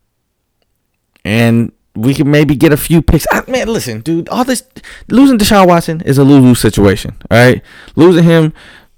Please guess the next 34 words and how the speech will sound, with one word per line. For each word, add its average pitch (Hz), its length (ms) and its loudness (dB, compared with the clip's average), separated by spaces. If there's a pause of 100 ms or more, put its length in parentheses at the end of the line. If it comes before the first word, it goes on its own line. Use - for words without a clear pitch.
(140)
is 127 120 0
gonna 156 100 2
suck. 107 420 0
He's 127 160 -6
top 139 260 -4
five 147 200 0
quarterback 139 340 2
right 131 140 2
now, 123 260 2 (600)
I 113 80 0
would 120 100 -6
say 135 80 -8
arguably, 117 540 -10 (200)
most 131 300 0
likely, 104 300 -4
right? 110 320 0 (1300)
We 143 160 2
lose 196 260 2
him, 202 280 4
I - 60 -4
don't 180 140 0
care 185 120 2
if 160 80 0
you 160 140 -4
get 135 100 0
a 110 80 2
young 147 280 0
quarterback, 139 540 -2 (220)
uh, 110 300 -6
uh, 82 220 -10 (180)
unless 165 320 0
it's 165 180 -4
Patrick - 460 -4
Mahomes, 160 640 -2